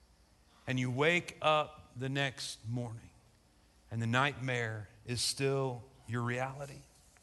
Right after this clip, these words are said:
So far as we know, there has only been one day, think about this, there's only been one day in the last two thousand years when literally no person in the world believed that Jesus was alive.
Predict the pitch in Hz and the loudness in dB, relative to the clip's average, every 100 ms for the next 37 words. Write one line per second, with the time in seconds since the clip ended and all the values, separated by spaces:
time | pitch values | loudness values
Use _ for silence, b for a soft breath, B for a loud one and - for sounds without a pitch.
0 | _ _ _ - - - - - - - | _ _ _ -20 -20 -20 -20 -18 -6 2
1 | 170 - 196 202 190 160 180 180 165 147 | 4 8 8 10 8 4 4 6 6 6
2 | B B 156 170 202 196 175 180 196 190 | B B 4 8 8 6 2 0 2 4
3 | 180 165 160 156 190 233 220 160 185 160 | 4 4 4 8 8 8 4 4 6 6
4 | 131 - 180 180 151 135 135 117 - - | 4 0 0 4 4 4 -2 -6 -8 -8
5 | B B 175 190 214 202 185 185 240 233 | B B 4 6 6 6 6 8 8 8
6 | 226 202 190 180 165 - - 233 247 175 | 8 8 6 6 6 6 2 2 4 8
7 | 196 202 180 190 170 156 139 B B 170 | 8 8 6 0 2 2 0 B B 2
8 | 170 185 208 214 214 214 208 B - 151 | 6 6 8 6 6 4 2 B -2 2
9 | 170 208 240 247 226 - - 202 - - | 6 8 8 6 2 -6 4 4 4 2
10 | 202 202 170 170 156 160 151 127 110 - | 2 0 0 2 2 4 4 2 -2 -8
11 | b b 120 151 147 139 113 101 - 120 | b b 2 4 6 4 2 -4 -6 -4
12 | 123 110 147 127 110 110 - - - _ | -2 0 0 -2 -4 -6 -6 -8 -10 _
13 | - - 120 120 131 143 127 | -20 -6 -2 0 2 2 0